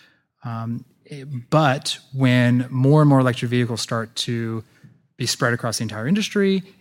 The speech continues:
and you get better range and, and the degradation of these batteries becomes less of an issue, I think we'll start to see that become pretty attractive. Um, so near term, my personal opinion, I'm a, a little bit hesitant to see, to expect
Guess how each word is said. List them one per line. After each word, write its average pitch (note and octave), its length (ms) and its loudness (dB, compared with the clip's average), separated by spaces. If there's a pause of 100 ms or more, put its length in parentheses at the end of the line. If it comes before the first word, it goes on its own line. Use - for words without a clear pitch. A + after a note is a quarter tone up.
and B2 140 -2
you A#2 60 -2
get A2+ 180 -6
better A2+ 220 -6
range D#3 440 2
and, A#2+ 240 -2
and A2+ 300 -4
the A#2 40 -4
degradation A#2+ 540 -2
of B2 60 0
these A2+ 120 -6
batteries A2+ 380 -4
becomes A2+ 460 -6
less A2+ 240 -6
of A2+ 60 -10
an A2+ 80 -4
issue, A2 440 -2 (340)
I A#2 100 -6
think B2 240 -6
we'll A2+ 120 -8
start A2 260 -6
to - 60 -10
see A2 280 -6
that A2 200 -10
become A2 320 -10
pretty G#2+ 220 -6
attractive. - 580 -14 (400)
Um, A2 160 -10
so - 120 -4
near C#3+ 200 4
term, E3 440 0 (600)
my B2+ 260 2
personal C3+ 340 2
opinion, C3+ 320 2
I'm A2+ 120 0
a, A2+ 200 -4 (120)
a A#2 60 -6
little B2+ 360 0
bit B2+ 140 0
hesitant B2+ 540 -2
to B2 100 -8
see, B2 540 -2
to C#3 160 0
expect - 680 -6